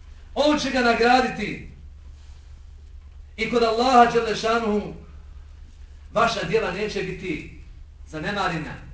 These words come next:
Imat ćeš nagradu kod Allaha subhanahu wa ta'ala. Znači, šta je ovaj život? Evo, Allah dželle šanuhu ga sveo u dvije riječi.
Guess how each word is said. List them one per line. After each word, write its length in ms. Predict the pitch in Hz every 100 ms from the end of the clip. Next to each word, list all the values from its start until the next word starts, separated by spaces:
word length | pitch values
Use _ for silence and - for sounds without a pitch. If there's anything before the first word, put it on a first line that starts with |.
| - - -
Imat 240 | 294 294 240
ćeš 220 | 220 160
nagradu 420 | 240 254 226 185
kod 120 | 202
Allaha 360 | 196 208 208 190
subhanahu 520 | 202 - 196 170 156
wa 220 | 156 135
ta'ala. 400 | 135 - 123 - - - -
Znači, 240 | 254 247
šta 160 | 220 311
je 180 | 277 220
ovaj 240 | 185 156
život? 380 | 151 151 120 110 - - - - - - -
Evo, 380 | 302 285 220 247
Allah 460 | 269 269 247 226
dželle 240 | 233 226 202
šanuhu 360 | 240 262 247
ga 180 | 226 208
sveo 600 | - - 262 233 214 - - - - -
u 120 | 190
dvije 320 | 185 254 220
riječi. 460 | 208 180 147 147